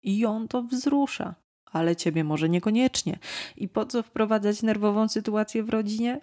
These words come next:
Lepiej samemu wcześniej sprawdzić w opisie spektaklu, czego możemy się spodziewać, zanim wyskoczymy z pretensjami do Bogu Ducha Winnej i cioci Bożenki.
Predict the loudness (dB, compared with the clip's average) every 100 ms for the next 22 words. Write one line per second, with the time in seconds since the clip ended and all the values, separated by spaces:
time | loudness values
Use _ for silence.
0 | -2 -2 0 -2 0 0 0 0 0 -2
1 | -4 -2 -4 -2 -2 0 -2 -2 -2 -2
2 | -2 -4 -6 -8 -6 -6 -4 -4 0 0
3 | 0 0 0 -2 -4 -8 -8 -6 -2 0
4 | 0 -2 -8 -16 -16 -12 -8 -2 2 4
5 | 4 4 2 -2 -2 0 -2 -4 -4 -4
6 | -4 -2 0 0 -2 -2 -2 2 2 2
7 | 0 -2 -4 -2 -2 -2 -4 -6 -8 -8
8 | -6 -4 -2 -4 -6 -10